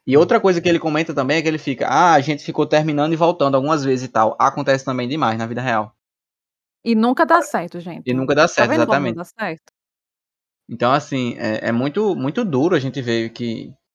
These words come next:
Speaker 1: a, as pessoas acabam meio que se forçando a ficar juntas,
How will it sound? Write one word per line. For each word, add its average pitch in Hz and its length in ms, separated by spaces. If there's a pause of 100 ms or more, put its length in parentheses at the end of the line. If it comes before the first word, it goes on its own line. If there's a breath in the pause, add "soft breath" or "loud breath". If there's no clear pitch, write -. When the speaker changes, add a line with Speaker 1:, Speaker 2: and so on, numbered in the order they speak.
(380)
Speaker 1:
a, 110 300
as 120 100
pessoas 123 240
acabam 135 400 (300)
meio 127 200
que - 80
se 135 100
forçando 156 580
a 170 40
ficar 151 340
juntas, 143 580